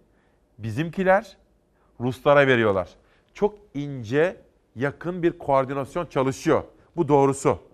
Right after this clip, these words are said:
Bunu da altını çizelim. Bir de burada Rütük haberi vardı. Rütük meclisi açtı. Türkiye Büyük Millet Meclisi'nin seçimi hiçe sayıldı.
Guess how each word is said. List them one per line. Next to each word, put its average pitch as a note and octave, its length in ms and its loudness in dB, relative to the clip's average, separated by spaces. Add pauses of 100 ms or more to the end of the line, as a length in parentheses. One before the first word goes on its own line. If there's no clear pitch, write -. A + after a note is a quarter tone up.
(800)
Bunu D3+ 180 0
da D#3 340 4
altını C#3 360 2
çizelim. A2 380 -4 (480)
Bir A#3+ 100 -2
de A3+ 120 6
burada F3+ 340 4 (260)
Rütük G3 240 -8
haberi D3 280 2
vardı. B2 340 4 (1500)
Rütük F3 460 -6
meclisi C#3 400 -2
açtı. B2+ 460 -2 (880)
Türkiye D3+ 340 -2
Büyük D3 200 -6
Millet D3 220 -8
Meclisi'nin C#3+ 380 -8
seçimi C#3 440 -8
hiçe C3+ 320 -8
sayıldı. B2+ 520 0